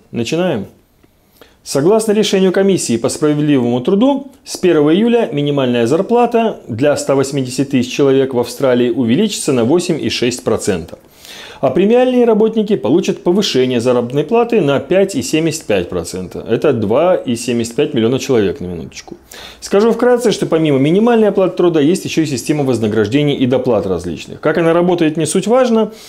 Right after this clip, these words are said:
То есть человек вроде бы и на минималке, но получает больше за свою квалификацию и так далее и тому подобное. Если кому-то интересно, вся информация есть в интернете. Для каждой сферы ан-, эти вот надбавки разные, но это все существует, так что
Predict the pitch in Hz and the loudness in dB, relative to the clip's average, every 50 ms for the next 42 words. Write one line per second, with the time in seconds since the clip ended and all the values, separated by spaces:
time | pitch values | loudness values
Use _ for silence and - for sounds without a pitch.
0 | - - - - 147 147 143 147 - - 160 165 156 - - - - 123 127 156 | -20 -20 -6 0 0 0 0 -2 -2 0 2 2 2 0 -2 -8 -6 -2 0 0
1 | 156 139 143 131 135 139 139 139 143 147 156 170 202 233 247 240 233 175 165 165 | 2 2 2 2 2 2 2 2 0 0 0 2 2 2 2 2 2 0 0 0
2 | 165 170 151 - - 156 135 117 131 175 196 190 - 139 117 117 - - 135 127 | 2 0 0 2 0 0 0 2 2 2 0 2 0 -2 -4 -4 0 0 0 0
3 | 131 135 123 120 - 180 190 196 - - 151 127 131 120 123 143 131 123 120 117 | 2 0 0 0 0 0 0 0 2 2 0 0 2 0 2 2 0 0 -2 -2
4 | 117 113 117 110 104 98 98 98 107 110 - - - 123 113 - 139 147 147 202 | -2 -2 0 0 2 0 0 -2 -2 -4 -4 -4 -4 -4 0 0 -2 0 0 2
5 | 233 240 233 240 226 196 196 - - - - _ - 151 143 135 - 131 131 127 | 2 2 2 0 -2 -2 -4 -6 -18 -20 -20 _ -2 0 0 2 2 0 0 2
6 | 123 117 - - 117 113 113 - 143 139 139 180 185 214 226 214 - 185 156 127 | 0 -2 0 0 0 0 0 0 -2 -2 0 2 2 2 2 2 2 2 2 2
7 | 127 123 123 - 139 127 120 104 107 110 110 107 107 104 104 104 98 - - - | 2 0 2 2 0 0 0 0 0 0 2 2 0 0 -2 -2 -4 -4 -4 0
8 | 135 135 127 120 113 104 92 - - - - - 113 113 117 110 107 117 117 - | 0 2 4 4 2 2 0 -2 -10 -14 -6 -2 0 0 2 2 0 0 0 0
9 | 117 104 104 104 - 117 110 110 110 113 98 - - 160 170 208 233 220 185 - | 0 0 0 0 0 0 0 2 2 2 0 0 0 2 2 4 4 2 2 2
10 | 190 180 160 147 147 180 208 208 196 185 170 156 - 147 156 151 139 - - 135 | 0 2 2 2 2 2 4 4 4 2 2 2 2 2 2 0 -2 -2 -2 -4
11 | 120 - - 127 - - - - 185 196 202 175 - - 123 - - - 127 - | -4 -4 -8 -8 -8 -10 -6 -2 2 2 2 4 2 0 -2 -2 -2 -2 -2 -2
12 | - | -2